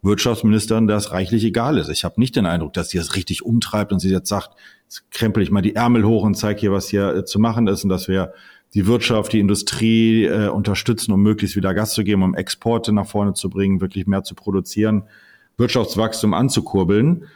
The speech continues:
Den Eindruck habe ich eher nicht. Im Moment habe ich eher den Eindruck, dass sie ein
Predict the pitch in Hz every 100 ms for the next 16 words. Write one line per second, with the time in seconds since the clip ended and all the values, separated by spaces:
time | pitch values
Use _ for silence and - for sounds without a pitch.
0 | _ _ - 95 92 101 113 127 117 120
1 | 120 131 131 - 90 90 95 101 104 104
2 | 110 101 110 110 98 113 110 113 104 -
3 | 110 107 98